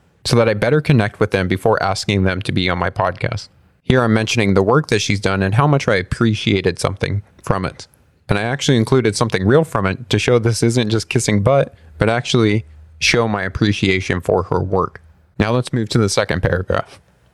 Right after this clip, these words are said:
"Would you like to share your expertise and story on the Evolve podcast, a show about how social innovators and founders can change the world? Your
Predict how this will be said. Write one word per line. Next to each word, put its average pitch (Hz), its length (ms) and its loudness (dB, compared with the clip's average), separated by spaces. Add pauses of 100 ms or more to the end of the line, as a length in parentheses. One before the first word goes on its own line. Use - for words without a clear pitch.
"Would 117 140 0
you 151 80 2
like 151 200 0
to 175 80 4
share 135 260 4
your 147 220 4
expertise 117 680 0
and 101 180 0
story 101 400 4
on 135 140 4
the 101 100 4
Evolve 92 400 0
podcast, 113 600 -2 (160)
a 117 40 4
show 127 260 2
about 117 280 2
how 104 160 0
social 113 420 0
innovators 113 560 2
and 90 140 0
founders 107 360 0
can 92 160 0
change 104 340 -2
the 98 100 2
world? 92 380 0 (340)
Your 113 160 2